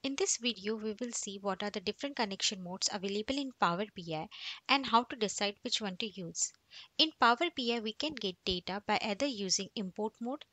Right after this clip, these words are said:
in which it pulls data from the source and stored in a Power B I desktop, or by using a direct query mode,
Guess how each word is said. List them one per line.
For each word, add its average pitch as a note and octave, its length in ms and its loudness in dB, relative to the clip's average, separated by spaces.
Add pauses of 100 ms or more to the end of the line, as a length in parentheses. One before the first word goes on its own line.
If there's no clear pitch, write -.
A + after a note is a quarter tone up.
(360)
in D4 220 2
which C#4 240 2
it - 180 -2
pulls A3+ 260 0
data G#3 320 0
from C4 220 0
the A#3+ 100 -4
source G3+ 480 0 (360)
and A3+ 180 0
stored C4+ 320 2
in G#3+ 100 0
a A3 40 -2
Power G3 320 6 (100)
B G#3 140 2
I E3 100 2
desktop, G3 460 4 (720)
or C#4 160 10
by C4 140 6
using A3 420 0
a G#3+ 60 2
direct F#3 340 0
query G#3+ 280 0
mode, F#3 260 -8